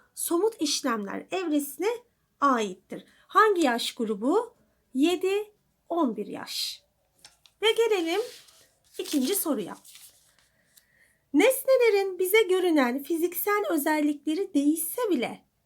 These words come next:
miktar, hacim, kütle gibi açılarından aynı kalabildiklerinin anlaşılması ne olarak tanımlanır? A. Animistik düşünce, B. Amaçlı davranış,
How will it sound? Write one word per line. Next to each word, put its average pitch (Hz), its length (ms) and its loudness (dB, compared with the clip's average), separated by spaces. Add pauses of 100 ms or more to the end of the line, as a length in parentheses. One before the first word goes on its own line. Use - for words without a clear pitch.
(160)
miktar, 311 600 0
hacim, 277 520 0
kütle 427 380 -2
gibi 440 180 4
açılarından 240 960 0 (260)
aynı 494 420 2
kalabildiklerinin 339 1160 0
anlaşılması 392 840 0 (420)
ne 415 140 4
olarak 311 520 2
tanımlanır? - 760 -6 (540)
A. 370 200 6
Animistik 359 680 -4
düşünce, 233 640 -6 (500)
B. 339 220 0
Amaçlı 262 560 -2
davranış, 208 760 -4